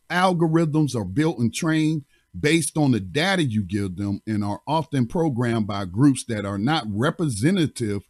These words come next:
of society as a whole, algorithms can very quickly become a source of discrimination by omission. At face value, tech is not racist, but algorithms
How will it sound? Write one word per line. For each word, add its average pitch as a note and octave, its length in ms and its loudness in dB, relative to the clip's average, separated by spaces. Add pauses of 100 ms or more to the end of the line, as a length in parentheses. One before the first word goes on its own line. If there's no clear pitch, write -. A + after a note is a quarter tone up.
(280)
of A2 120 -4
society C#3+ 800 -2
as G#2+ 200 -4
a G2 60 -8
whole, C3+ 400 2 (300)
algorithms A#2+ 840 2
can G2+ 240 -4
very C#3 260 2
quickly A#2+ 400 -4
become A2 380 -2
a G#2 60 0
source A#2 380 -4
of G#2 120 -4
discrimination A#2+ 960 0
by A#2 340 -4
omission. G#2 680 0 (360)
At A2 220 -4 (200)
face F3+ 340 4
value, C3 540 0
tech C#3+ 400 -2
is G#2+ 180 -4
not B2 300 -2
racist, G#2+ 560 -4
but F#2+ 260 -12
algorithms A#2 920 0